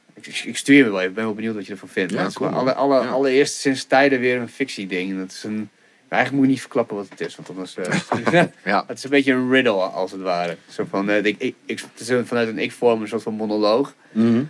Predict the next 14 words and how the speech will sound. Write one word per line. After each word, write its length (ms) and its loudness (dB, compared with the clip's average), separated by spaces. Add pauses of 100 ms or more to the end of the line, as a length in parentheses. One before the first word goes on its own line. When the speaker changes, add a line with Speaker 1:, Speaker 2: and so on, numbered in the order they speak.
(220)
Speaker 1:
En 140 -2
dan, 260 -2
het, 260 -8
het 180 -4
is 80 -2
een 180 -4
abst-, 240 -8 (220)
eigenlijk 380 2
een 100 0
abstract 580 0
iets 360 -10 (160)
wat 260 -4
het 160 -2
zegt. 380 0